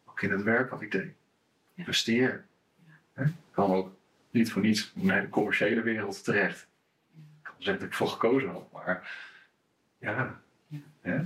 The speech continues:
Speaker 1: En dat is ook wat ik wilde zeggen over die, eh, het is dat wat je dus uitstraalt. Want ik ben niet goed genoeg.
Speaker 2: Mhm.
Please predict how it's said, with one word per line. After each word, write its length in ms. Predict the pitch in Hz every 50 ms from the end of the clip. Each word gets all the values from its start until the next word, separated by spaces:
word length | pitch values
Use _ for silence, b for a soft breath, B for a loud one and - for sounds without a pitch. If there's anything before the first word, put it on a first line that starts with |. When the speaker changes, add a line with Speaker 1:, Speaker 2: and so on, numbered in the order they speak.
| - - -
Speaker 1:
En 120 | - 113 113
dat 160 | 117 127 123
is 120 | 120 -
ook 200 | 123 127 127 123
wat 120 | - 113 117
ik 220 | 117 - - - 117
wilde 420 | 120 117 117 110 113 113 110 104
zeggen 260 | 107 113 110 - -
over 220 | 113 110 107 107 107
die, 320 | 110 107 104 - 107 -
eh, 260 | - - - 107 107 107 - - - - - - -
het 200 | 120 131 - -
is 120 | - -
dat 200 | - 120 120 -
wat 120 | 117 113
je 80 | - 113
dus 160 | 110 104 95
uitstraalt. 720 | - 113 131 139 139 - - - 139 151 - - - - _ _ _ _ _ _ _ _ _
Want 140 | _ - -
ik 100 | - -
ben 140 | - - -
niet 100 | - -
goed 180 | - - 139 139
genoeg. 300 | - 156 156 185 - - - _
Speaker 2:
Mhm. 140 | - 185 180